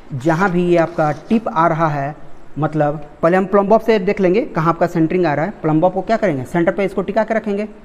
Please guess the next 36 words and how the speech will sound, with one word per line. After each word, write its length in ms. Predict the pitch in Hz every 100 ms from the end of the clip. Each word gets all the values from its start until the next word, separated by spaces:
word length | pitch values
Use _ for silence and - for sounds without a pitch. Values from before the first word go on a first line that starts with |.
| - 135
धागा 220 | 160 175
से, 200 | 175 185 - - - -
और 160 | 165 156
उसको 200 | 151 175
हम 140 | 156
लोग 120 | 160
ऊपर 260 | 151 151 185 - -
इस 100 | 143
तरह 100 | 151
से 140 | 147
टिका 220 | 156 147 143
के 100 | 147
रखेंगे, 340 | 143 147 160 160 - -
जहाँ 200 | 131 147
पर 120 | 151
आपका 180 | 147 147
center 280 | 139 160 196
आएगा 160 | 156 135
वहाँ 160 | 135
पर 120 | 131
इसको 180 | 131 - 233 -
point 200 | 135 127
कर 140 | -
लेंगे। 220 | 120 113 113 - - - 143
मतलब 260 | 151 170
ज़मीन 260 | 151 165 214
का 100 | 214
center 280 | 196 196 196
point 200 | 202 202
हम 80 |
कहाँ 200 | 202 220
ले 100 | 240
आए? 140 | 156 104 - -
ऊपर 220 | 156 170
ले 100 | 127
आए। 120 | 113